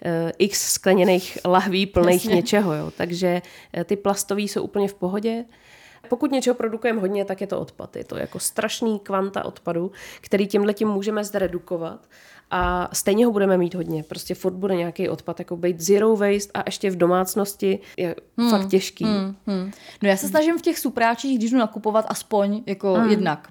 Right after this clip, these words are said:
Speaker 2: Preferuju ovoce a zeleninu, které nejsou zabalený v igelťáku.
Speaker 1: Ano.
Speaker 2: Eh, nosím si sebou svoje látkové pytlíky,
Speaker 1: Hmm, hmm.
Speaker 2: nosím si svo-, sebou svoje látkové tašky,
Speaker 1: Ano.
Speaker 2: ale vlastně to, že potřebuju koupit olej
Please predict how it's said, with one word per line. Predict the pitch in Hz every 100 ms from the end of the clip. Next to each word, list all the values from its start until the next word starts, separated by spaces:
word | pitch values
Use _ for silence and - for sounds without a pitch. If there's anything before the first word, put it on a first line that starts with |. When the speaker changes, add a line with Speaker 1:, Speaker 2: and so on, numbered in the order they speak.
| -
Speaker 2:
Preferuju | 214 262 247 240
ovoce | 190 202 220
a | 180
zeleninu, | 180 180 185 185
které | 190
nejsou | 185 202
zabalený | 185 170 175 175 160
v | -
igelťáku. | 160 202 233 208 180
Speaker 1:
Ano. | 175 196 - - - - - 190 190
Speaker 2:
Eh, |
nosím | 202 202 214
si | 233
sebou | 202 196 190 190 190
svoje | - 185 185
látkové | 170 170 165 156
pytlíky, | 160 208 214 254
Speaker 1:
Hmm, | 226 226 -
hmm. | 233 214
Speaker 2:
nosím | 190 208
si | 180
svo-, | 185 196 185
sebou | - 190 185
svoje | 190 190
látkové | 175 175 165
tašky, | 151 170 - 262 277 - - -
Speaker 1:
Ano. | 208 196
Speaker 2:
ale | 208 208
vlastně | 202 226
to, | 214
že | 196
potřebuju | 214 202 208 190 202
koupit | 185 190 220 208
olej | - 185 185 185 190 190